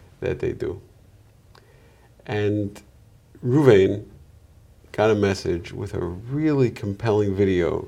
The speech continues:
from a certain organization, and it really tugged on the heartstrings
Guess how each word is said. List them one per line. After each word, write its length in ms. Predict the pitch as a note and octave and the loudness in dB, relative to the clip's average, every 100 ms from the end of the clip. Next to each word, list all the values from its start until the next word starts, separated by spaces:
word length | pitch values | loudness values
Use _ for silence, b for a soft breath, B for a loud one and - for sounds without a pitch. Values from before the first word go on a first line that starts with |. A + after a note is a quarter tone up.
| - | -10
from 100 | F2+ | -10
a 20 | |
certain 240 | F2 E2 D2+ | -6 -4 -4
organization, 720 | D#2 D#2 D2 - G#2 G2+ - - - - | -4 -4 -8 -10 -10 -12 -14 -20 -20 -12
and 100 | F#2+ | -10
it 60 | G#2 | -8
really 380 | D3 E3+ D3+ A#2+ | -4 -2 -2 -6
tugged 340 | - C3 A2 | -6 -4 -2
on 80 | G2 | -2
the 80 | G2 | -4
heartstrings 680 | G2+ F#2 - - - - | -4 -6 -6 -10 -10 -14